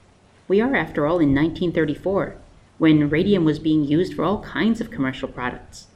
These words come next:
from watch faces to radioactive bath salts. That was actually a thing. Like,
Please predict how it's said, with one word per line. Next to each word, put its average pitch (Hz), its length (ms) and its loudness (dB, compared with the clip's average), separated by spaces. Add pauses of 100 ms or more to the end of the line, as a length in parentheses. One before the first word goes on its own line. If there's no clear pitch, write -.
(600)
from 147 300 -2
watch 135 300 -6
faces 220 560 -2
to 139 380 0
radioactive 170 680 0
bath 147 260 -4
salts. - 580 -12 (760)
That 175 120 0
was 208 140 2
actually 175 400 0
a 135 40 -4
thing. - 440 -4 (1200)
Like, 175 300 0